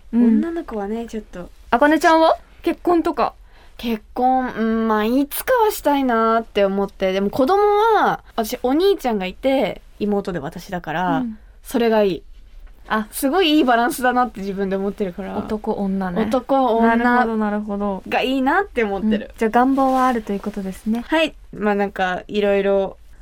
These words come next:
Speaker 2: お話を聞いてきましたが、というわけで、高田しゅうちゃんと一緒に二週にわたっておしゃべりをしてきました。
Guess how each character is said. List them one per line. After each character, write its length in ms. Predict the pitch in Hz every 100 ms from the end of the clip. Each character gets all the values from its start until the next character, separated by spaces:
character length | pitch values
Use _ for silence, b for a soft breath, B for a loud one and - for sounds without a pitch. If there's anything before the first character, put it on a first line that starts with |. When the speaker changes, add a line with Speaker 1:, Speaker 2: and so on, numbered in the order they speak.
| 220
Speaker 2:
お 20 |
話 280 | 226 214 220
を 60 | 214
聞 140 | 247
い 60 | 240
て 100 | 240
き 100 | 269
ま 180 | 311
し 60 | 392
た 140 | 320
が、 240 | 262 226 - b b -
と 80 | 262
い 20 |
う 40 |
わ 100 | 262
け 100 | 262
で、 180 | 226 - b b b
高 180 | 269 277
田 100 | 277
し 120 | 302
ゅ 20 |
う 40 | 269
ち 80 | 226
ゃ 60 |
ん 40 | 214
と 80 |
一 80 | 226
緒 120 | 349
に 180 | 381 415 247
二 140 | 254
週 160 | 269 247
に 120 | 240
わ 80 | 233
た 80 | 233
っ 80 |
て 100 | 233
お 60 | 220
し 80 | 339
ゃ 60 | 339
べ 120 | 339
り 80 | 285
を 100 | 415
し 80 | -
て 120 | 359
き 100 | 359
ま 140 | 403
し 100 | 453
た。 320 | 427 427 -